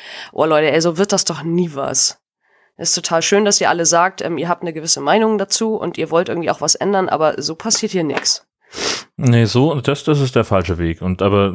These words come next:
Speaker 2: ja gut, das, ähm, wird auch noch eine Weile dauern. W-, witzig fand ich eigentlich eher, dass es nicht die C D U war, die das immer verschoben hat.
Speaker 1: Sondern?
Speaker 2: Also ich hätte bei den, bei den Konservativen ja eher damit gerechnet, dass sie sagen so, „Hm, ja, traditionelles Familienbild, bitte sehr, hallo.“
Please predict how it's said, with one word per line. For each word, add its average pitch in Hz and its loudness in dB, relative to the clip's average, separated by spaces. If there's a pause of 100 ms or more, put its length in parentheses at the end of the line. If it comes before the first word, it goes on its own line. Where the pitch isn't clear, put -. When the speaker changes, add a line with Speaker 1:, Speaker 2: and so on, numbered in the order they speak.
Speaker 2:
ja 104 2
gut, 92 -6
das, - -4
ähm, 85 -2 (140)
wird 104 0
auch 98 2
noch 95 2
eine 92 -2
Weile 90 2
dauern. 123 2
W-, 104 0 (120)
witzig 147 0
fand 113 0
ich - -2
eigentlich 104 2
eher, 113 4 (360)
dass 98 2
es 101 0
nicht 127 2
die 101 0
C 107 0
D 98 0
U 170 -2
war, 78 0
die 80 -6
das 78 -4
immer 87 -4
verschoben 80 -8
hat. - -14 (580)
Speaker 1:
Sondern? 160 0
Speaker 2:
Also 98 2
ich 90 0
hätte 113 2
bei 107 2
den, 104 2
bei 101 2
den 95 2
Konservativen 117 0
ja 104 2
eher 127 2
damit 107 0
gerechnet, 101 2
dass 92 -2
sie 95 -4
sagen 95 4
so, 90 0
„Hm, 175 4
ja, 170 0
traditionelles 139 -2
Familienbild, 147 -2
bitte - -6
sehr, 123 0
hallo.“ 160 2